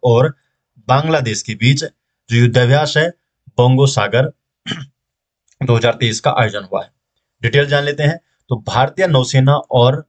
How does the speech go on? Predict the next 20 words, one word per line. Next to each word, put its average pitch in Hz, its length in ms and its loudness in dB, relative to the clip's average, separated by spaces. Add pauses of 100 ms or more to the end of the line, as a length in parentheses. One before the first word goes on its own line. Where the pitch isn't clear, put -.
(200)
बांग्लादेश 156 640 -2
नौसेना 123 360 0
के 120 120 -2
बीच 127 320 0 (560)
बोंगो 160 340 2
सागर 131 400 0
ट्वेंटी 127 360 -2
थ्री 135 240 2
सैन्य 113 440 0
अभ्यास 110 360 -2
हुआ 120 140 2
है 143 160 0 (400)
और 135 180 0
इसका 170 300 0
आयोजन 170 260 0
हुआ 151 160 4
था 165 120 0
सात 139 440 0
नवंबर 143 380 2
से 151 220 -2